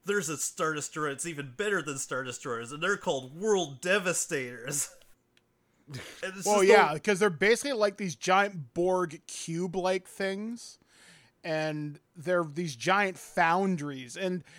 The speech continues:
Speaker 2: the idea's kind of neat, but if the Empire had these things, because let's not forget, when the World Devastators were mentioned, this is after the Emperor's been dead for a long time. By the way, they cloned him.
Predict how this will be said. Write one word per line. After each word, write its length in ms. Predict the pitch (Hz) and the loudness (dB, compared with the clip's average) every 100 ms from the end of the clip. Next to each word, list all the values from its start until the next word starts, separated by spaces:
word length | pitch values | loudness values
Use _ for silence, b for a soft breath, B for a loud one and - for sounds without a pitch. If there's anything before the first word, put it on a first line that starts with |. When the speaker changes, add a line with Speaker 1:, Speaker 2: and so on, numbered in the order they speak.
| B 147 | B -6
Speaker 2:
the 200 | 170 240 | 2 4
idea's 680 | 403 330 156 160 185 208 | 4 0 -2 0 2 2
kind 460 | - - 202 208 180 | -2 2 4 4 2
of 160 | 160 143 | -2 -2
neat, 520 | 147 147 185 - - b b _ 170 | -2 -2 -4 -8 -18 b b _ 2
but 260 | 180 - _ _ | 4 2 _ _
if 160 | 247 190 | 0 0
the 180 | 240 208 | -2 2
Empire 640 | 233 381 - 370 311 262 | 2 4 4 6 6 4
had 340 | - 233 220 165 | 2 4 2 0
these 280 | 190 165 | -4 -4
things, 260 | 208 185 143 | -2 -2 -2
because 340 | 175 208 190 - | 2 4 4 0
let's 320 | 175 226 - | 4 4 6
not 240 | 453 453 - | 2 0 0
forget, 560 | 233 202 170 165 151 | 2 4 4 0 -2
when 280 | 156 214 240 | 4 6 6
the 80 | 208 | 2
World 500 | 165 220 349 262 - b b 143 | 4 6 6 2 -8 b b -10
Devastators 640 | 135 170 196 - 214 208 180 | 2 2 2 -4 -4 -4 -2
were 80 | |
mentioned, 400 | 156 165 160 131 | -2 -2 -4 -2
this 160 | 185 277 | -2 0
is 120 | 453 - | 0 0
after 440 | 160 175 226 - 190 | 6 8 8 6 0
the 180 | 160 165 | 2 2
Emperor's 360 | 180 190 165 | 2 0 -2
been 200 | 151 143 127 | -4 -10 -2
dead 420 | 160 160 135 - b b b | 2 2 -2 -12 b b b
for 220 | - 165 | -2 0
a 60 | 151 | 2
long 220 | 147 143 | 0 0
time. 160 | 151 - B - | -4 -6 B 4
By 200 | 339 359 | 10 10
the 80 | 330 | 12
way, 260 | 302 262 - - | 12 12 10 2
they 140 | 196 202 | 4 4
cloned 480 | - 220 233 226 | 6 8 8 4
him. 280 | 165 147 175 | 2 0 -2